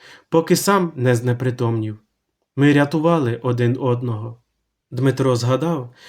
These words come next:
що того дня він у горах був не сам. З ним була маленька дівчинка. Вона загубилась дорогою, і її теж знайшли рятувальники.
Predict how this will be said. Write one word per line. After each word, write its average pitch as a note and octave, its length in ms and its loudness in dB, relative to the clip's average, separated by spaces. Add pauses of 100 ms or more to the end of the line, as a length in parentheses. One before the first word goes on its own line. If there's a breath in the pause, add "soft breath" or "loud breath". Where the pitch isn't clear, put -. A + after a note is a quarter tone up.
(160 loud breath)
що - 260 0
того F#3+ 300 2
дня D#3+ 420 0 (440 soft breath)
він G3+ 260 0
у F#3 80 0
горах F3 440 2
був E3+ 220 2
не D#3+ 120 4
сам. D3 440 -4 (680 soft breath)
З C#3 120 -2
ним A3 240 4
була F3+ 360 4
маленька D3 520 2
дівчинка. A2+ 680 -4 (460)
Вона C3+ 260 4
загубилась C#3 680 2
дорогою, C3+ 680 0 (380 loud breath)
і D#3+ 120 2
її E3 240 4
теж F3+ 440 0
знайшли A#2+ 580 0
рятувальники. A2+ 880 -4